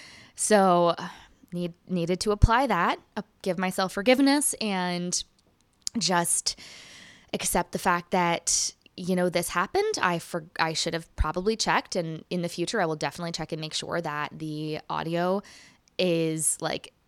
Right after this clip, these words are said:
I see the audio, uh, like, I'm really bad at terms today, but, like, the, the bar that shows the volume level is going up and down as I'm talking, like, just make sure everything's working, double check to prevent this from happening in the future. Um, release the shame, release the judgment that is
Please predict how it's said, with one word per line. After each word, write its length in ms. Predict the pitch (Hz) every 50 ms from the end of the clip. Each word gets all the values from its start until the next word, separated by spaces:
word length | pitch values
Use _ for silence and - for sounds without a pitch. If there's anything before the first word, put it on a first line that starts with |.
| - -
I 140 | - 170
see 320 | 151 - - - 175 175 185
the 160 | 165 175 -
audio, 760 | 160 160 165 190 196 196 202 202 202 196 196 196 196 196 196
uh, 500 | 190 - - 160 - - - - 78 - -
like, 300 | 92 - - - - - - - _ _ - -
I'm 200 | 180 185 196 175
really 200 | 165 170 165 151
bad 240 | - 147 151 147
at 120 | - - -
terms 320 | - - 143 139 151 -
today, 240 | - - - 85 98
but, 120 | - -
like, 220 | - 156 151 - -
the, 320 | - - - - - 107 165
the 100 | 185 170
bar 460 | 156 175 165 160 160 175 202 233 247 - - - - -
that 140 | - -
shows 480 | - - - 185 175 175 185 196 202 -
the 500 | - 175 170 165 160 160 156 156 156 151 156
volume 320 | 156 160 160 175 196 220
level 260 | 220 226 233 254 247
is 140 | 233 220 220
going 260 | - 214 214 214 202
up 120 | 208 214 -
and 100 | 226 220
down 200 | 220 214 220 214
as 100 | 208 214
I'm 100 | 208 214
talking, 340 | 233 220 220 - 220 220 208
like, 240 | 175 160 156 - - - - - - _ -
just 160 | - 269 254
make 200 | 233 208 196 185
sure 140 | - - 202
everything's 380 | 180 180 190 - 185 170 165 -
working, 420 | 147 143 151 - 226 247 269 285
double 340 | 233 185 - 165 156 170 170
check 340 | - - 143 170 - - -
to 100 | - -
prevent 280 | - 185 170 160 156
this 100 | 185 185
from 140 | - 220 214
happening 320 | 185 165 170 - 175 196 214
in 60 | 240
the 60 | 277
future. 400 | - 185 156 - - 214 262 - - - - - - - - - -
Um, 580 | 226 220 214 202 196 190 180 175 170 170 -
release 360 | 185 190 185 175 185 190 180 -
the 80 | 220
shame, 300 | 208 - 185 170 170 175
release 300 | 165 160 160 160 165 -
the 140 | - 208 196
judgment 360 | - 165 160 160 - 170 160
that 100 | - 156
is 120 | 156 151